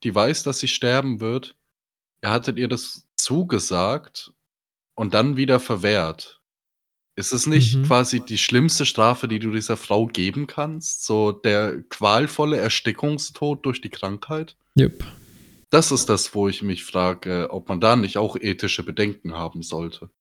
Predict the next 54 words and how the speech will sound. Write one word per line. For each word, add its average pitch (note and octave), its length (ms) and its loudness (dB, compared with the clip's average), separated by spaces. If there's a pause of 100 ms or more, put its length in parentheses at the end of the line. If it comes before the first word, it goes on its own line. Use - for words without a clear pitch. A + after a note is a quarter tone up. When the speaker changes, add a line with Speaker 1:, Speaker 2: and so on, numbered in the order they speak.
(380)
Speaker 2:
Mhm. C3+ 560 0
Die C#3 80 4
Hoffnung E3+ 380 4
spielt D3 240 0
dann C#3 100 4
auf B2 140 0
einmal C3+ 280 4
noch C3 320 2
mal B2 280 2
eine A#2+ 400 0 (100)
Rolle C3 400 2
auf B2+ 160 -2
eine C3 120 0
andere C3 300 -2
Art B2 200 -2
und B2 140 -4
Weise, C3 240 0
Speaker 1:
Ja, B2 200 4
Speaker 2:
ja. - 120 -8 (200)
Speaker 1:
wenn G#2+ 180 0
du A#2+ 80 2
vorher C3 500 4
quasi - 440 -2
kein F#2+ 320 -2
Licht D#3+ 340 0
siehst, F#2 320 -6
sondern F#2 240 -2
du F2+ 100 -8
weißt, B2+ 420 0
du G#2+ 100 -2
wirst A#2 220 -2
an A#2 80 0
dieser A2 200 -2
Krankheit G2+ 460 -4
sterben, A#2 540 0 (220)
dann A2 180 2
ändert C3+ 340 4
sich - 200 -6
für - 140 -8
dich F2+ 200 -6
nichts. F2+ 180 -8
Aber G2 180 -2
wenn A#2+ 140 4
dir A#2+ 100 4
schon B2+ 160 0
mal G#2+ 140 2
gesagt B2 320 4
Speaker 2:
Mhm. - 40 -12
Speaker 1:
wurde, C3+ 200 6
du C#3 140 -8
kannst F3 340 0
das B2+ 140 -2
beenden, C3+ 440 -2
wenn A2 600 -4